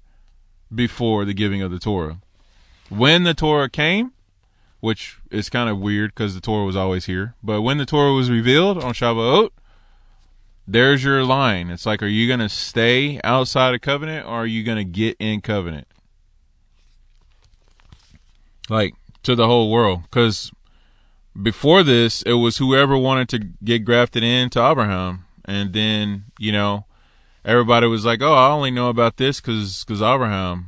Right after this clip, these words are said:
you know, and Yitzhak and Yaakov and, and Moshe, or Yosef, Moshe." Now the whole world knows 'cause of Balaam.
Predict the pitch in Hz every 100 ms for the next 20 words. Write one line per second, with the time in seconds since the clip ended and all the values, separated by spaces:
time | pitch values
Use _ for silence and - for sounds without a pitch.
0 | 98 90 95 92 95 101 - - - 95
1 | 92 92 92 - 98 113 123 107 90 85
2 | 90 90 90 90 98 117 - 101 90 87
3 | 82 90 87 87 85 85 80 85 - 87
4 | 87 85 67 87 107 120 90 - 98 98
5 | 90 101 127 127 90 80 85 107 123 107
6 | 85 82 - - _ _ _ _ _ -
7 | 127 143 131 139 139 123 135 160 175 147
8 | 110 107 113 113 - 113 110 110 107 -
9 | 98 92 156 156 85 80